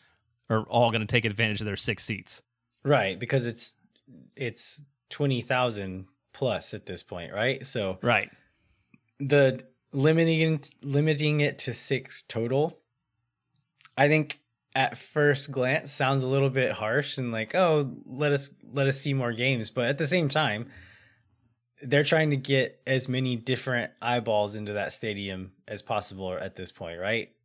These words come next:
Speaker 2: So I think it makes sense, and I think it's probably the fairest way to do it is you've got twenty thousand people on a wait list.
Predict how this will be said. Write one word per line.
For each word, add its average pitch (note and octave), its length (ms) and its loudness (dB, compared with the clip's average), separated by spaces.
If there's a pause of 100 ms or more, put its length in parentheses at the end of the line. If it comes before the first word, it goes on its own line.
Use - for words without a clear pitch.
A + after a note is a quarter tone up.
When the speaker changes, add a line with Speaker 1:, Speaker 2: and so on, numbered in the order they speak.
(100)
Speaker 2:
So G#2 460 -4 (120)
I C#3 120 4
think D#3 160 4
it C#3+ 40 2
makes C3 240 0
sense, A#2+ 460 -4 (100)
and G#2+ 240 -6
I A2+ 100 -2
think A#2 200 -4
it's G#2+ 140 -8
probably A#2+ 340 -2
the G#2+ 100 -4
fairest G2+ 400 -4
way A2+ 140 -4
to A#2 80 -6
do B2 200 -2
it D3+ 180 0
is A2 180 -8 (800)
you've B2+ 180 -4
got C#3+ 180 4
twenty C#3 260 0
thousand C3 320 2
people C3+ 300 -2
on A#2+ 120 0
a A2+ 60 -2
wait A2+ 220 -2
list. C3+ 360 -2